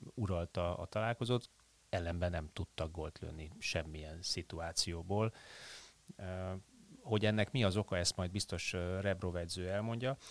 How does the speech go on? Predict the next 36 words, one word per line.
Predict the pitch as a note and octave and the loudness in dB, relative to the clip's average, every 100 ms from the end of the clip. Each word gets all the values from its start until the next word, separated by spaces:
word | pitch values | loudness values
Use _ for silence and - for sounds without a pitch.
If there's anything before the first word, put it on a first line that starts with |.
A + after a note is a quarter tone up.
| - - | -16 -12
Ahogy, | - G#2+ A2 G2+ | -2 2 2 0
ahogy, | - G2+ A2 G#2+ A2 | 4 4 6 4 4
ö, | A2 A2 | 4 4
én | - - A2 | 2 2 4
azt | G#2+ | 4
is | F#2+ - | 2 0
látom, | F#2+ G2 A2+ G#2 | 0 2 0 0
hogy | G2 G2 F#2 - - - - _ _ - | 0 0 -2 -10 -20 -20 -20 _ _ -4
ugye | F#2+ F#2 | 0 6
ő | A2+ C#3+ | 6 8
az | G#2+ | 6
a, | G2+ F#2+ | 6 4
ő | A2+ A2+ | 4 2
az | F2+ | 4
a | |
szakember, | - F#2+ B2+ B2+ B2 | 2 0 0 0 0
aki | A2+ G#2 | 0 2
viszonylag | A#2+ - C#3+ G2 | 4 4 4 0
kevés | - F#2 F2+ - | 0 0 0 -2
helyen | F2+ E2+ | -2 -2
változtat, | E2+ E2+ - F#2 - F2 | 0 0 0 -4 -4 -4
úgy | A2+ F2+ | -4 -4
a | |
bajnokik, | D#2+ F2+ F#2+ F#2+ - F2 - | -2 0 0 -2 -8 -14 -10
mint | E2+ - | -10 -6
pedig | D#2+ E2+ E2 | -6 -6 -4
a, | E2 E2 - | -4 -4 -8
a, | F2 E2+ - | -8 -8 -6
a | F2 | -4
nemzetközi, | F2+ F#2 F2 E2+ E2+ E2+ E2+ F#3+ | -2 -2 -2 -4 -4 -6 -6 -10
ö, | E2+ D#2+ - | -8 -8 -8
kupa | - - | -8 -6
mérkőzéseken, | E2+ F2+ - A2 A#2 - - A2 | -4 -4 -4 -2 -2 -4 -4 -4
és | - | -2
amikor | - D#3+ F#3 G2+ | 2 2 2 2
egyébként | F#2+ F#2 F2 - F2 E2+ | 2 2 0 -2 -4 -4